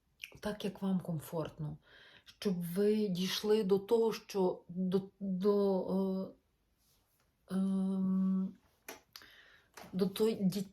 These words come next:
ці-, до цієї десятки, яка, яка вас задовільняє, яка вам допомагає, яка вас наповнює,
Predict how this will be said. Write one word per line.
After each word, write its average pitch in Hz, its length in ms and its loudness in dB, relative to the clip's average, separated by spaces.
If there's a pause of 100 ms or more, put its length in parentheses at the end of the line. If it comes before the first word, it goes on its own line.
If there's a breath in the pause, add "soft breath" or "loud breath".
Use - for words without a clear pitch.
ці-, 190 240 0
до 214 140 4
цієї 220 560 4
десятки, 202 920 2 (760)
яка, 190 920 -2 (1900 loud breath)
яка 180 300 0
вас 202 260 2
задовільняє, 180 840 2
яка 185 300 0
вам 202 300 0
допомагає, 175 680 0
яка 180 240 -2
вас 208 220 -2
наповнює, 170 840 -2